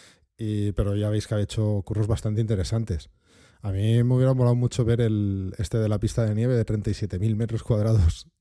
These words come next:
de proyección, casi nada. Y bueno, y tiene alguna cosa chula como, como la que ha anunciado, ¿no? Ese,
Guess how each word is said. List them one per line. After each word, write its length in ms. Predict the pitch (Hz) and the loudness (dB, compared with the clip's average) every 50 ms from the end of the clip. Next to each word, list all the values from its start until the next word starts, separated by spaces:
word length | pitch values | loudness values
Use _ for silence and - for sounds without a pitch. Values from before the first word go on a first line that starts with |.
| _ _ - | _ _ -8
de 160 | 104 98 98 | -4 -4 -2
proyección, 720 | 92 104 104 95 95 92 - - 117 117 123 139 165 - _ _ _ _ _ _ - | 0 0 0 0 -2 -4 -4 0 0 2 2 0 -2 -8 _ _ _ _ _ _ -8
casi 260 | - 107 - - 98 | -6 -4 -2 -2 0
nada. 320 | 92 101 107 117 135 143 - _ _ _ - - - - - - _ | 0 2 2 2 0 0 -4 _ _ _ -20 -20 -20 -20 -20 -20 _
Y 120 | - - 131 | 0 4 4
bueno, 240 | 135 156 170 175 151 | 6 6 6 6 4
y 100 | 131 117 | 4 4
tiene 280 | - 120 127 147 156 | 2 2 4 4 4
alguna 360 | 165 170 160 143 139 143 143 | 4 4 4 4 4 4 2
cosa 240 | 139 147 135 - 135 | 2 2 4 2 2
chula 300 | - - - 160 160 165 | 2 2 2 2 2 2
como, 560 | 156 - 135 123 123 120 113 113 110 110 104 95 | 2 2 2 2 2 2 2 2 2 2 0 0
como 200 | - 113 110 104 | 0 0 2 2
la 100 | 101 98 | 0 0
que 100 | - 110 | 0 0
ha 40 | 110 | 0
anunciado, 420 | 117 120 110 - 131 135 139 127 | 2 0 2 2 2 2 2 2
¿no? 160 | 110 117 127 | 2 2 2
Ese, 460 | 120 - - 123 117 117 113 107 117 | 2 2 0 0 2 2 0 0 -2